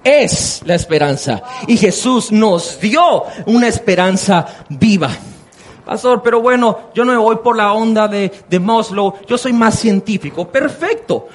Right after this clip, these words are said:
Por otro lado, sabemos que en el siglo quinto hay un filósofo, poeta, médico, defensor político que se llamó Empedocles, por si le quiere poner a su hijo así.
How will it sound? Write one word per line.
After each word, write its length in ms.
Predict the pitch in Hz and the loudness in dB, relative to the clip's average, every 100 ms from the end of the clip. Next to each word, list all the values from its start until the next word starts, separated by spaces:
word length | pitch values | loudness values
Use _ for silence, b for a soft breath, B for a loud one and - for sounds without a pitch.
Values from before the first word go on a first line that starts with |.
| B | B
Por 140 | 190 190 | -2 0
otro 180 | - | 2
lado, 220 | 240 254 240 | 2 2 2
sabemos 320 | 214 226 226 | 0 0 0
que 80 | 233 | 0
en 80 | |
el 120 | 196 180 | 2 -2
siglo 600 | - 247 269 330 - - | -2 -2 0 -2 -4 -6
quinto 560 | 320 269 - - - - B B B | -4 -2 -2 -6 -8 -12 B B B
hay 280 | - 220 226 | -2 -2 0
un 280 | 269 262 220 B B B | 2 4 2 B B B
filósofo, 680 | 247 233 254 277 262 247 226 | 0 4 2 2 0 0 2
poeta, 380 | 202 233 233 | 2 2 2
médico, 540 | 233 220 254 233 - 220 | 2 4 2 2 0 0
defensor 880 | 208 214 208 202 - 226 247 254 - | 2 2 2 0 0 2 4 2 2
político 560 | 240 233 269 - 208 | 2 2 0 -4 -6
que 100 | 202 | -4
se 140 | 185 196 | 0 0
llamó 480 | 196 220 254 - - | 2 2 2 0 0
Empedocles, 880 | 220 214 - 214 247 285 226 131 - | 0 0 -2 0 0 0 -4 -6 -6
por 200 | 156 139 | -6 -6
si 100 | 135 | -6
le 100 | 123 | -4
quiere 180 | 196 | -4
poner 220 | 202 190 190 | -4 -2 -2
a 20 | |
su 140 | 190 165 | -4 -6
hijo 180 | - | -6
así. 220 | 180 247 | -6 -6